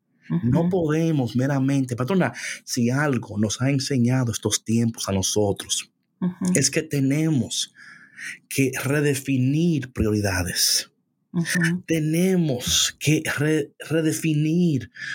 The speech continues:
Speaker 1: nuestra visión. ¿Qué queremos?
Speaker 2: Ujú.
Speaker 1: No podemos seguir dándonos el lujo, patrona, de decir, "Bueno, es que así Dios lo quiere." ¿Quién te dijo a ti?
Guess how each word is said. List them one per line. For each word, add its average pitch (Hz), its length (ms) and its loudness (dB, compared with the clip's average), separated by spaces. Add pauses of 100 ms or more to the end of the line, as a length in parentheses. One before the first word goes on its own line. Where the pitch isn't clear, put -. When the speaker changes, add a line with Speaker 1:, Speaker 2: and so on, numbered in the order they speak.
Speaker 1:
nuestra 135 340 -2
visión. 120 680 2 (600)
¿Qué 180 180 2
queremos? 143 1120 0 (800)
Speaker 2:
Ujú. 180 180 -4
Speaker 1:
No 180 280 2
podemos 170 520 0
seguir 143 380 2
dándonos 165 380 0
el 139 100 0
lujo, 139 460 2
patrona, 120 500 0
de 117 100 0
decir, 120 300 0
"Bueno, 185 220 2
es 151 100 -4
que 180 100 -2
así 180 240 0
Dios 170 140 0
lo 160 120 0
quiere." 160 240 -2 (280)
¿Quién 240 320 0
te 208 120 0
dijo 190 300 0
a 156 100 -2
ti? 175 600 0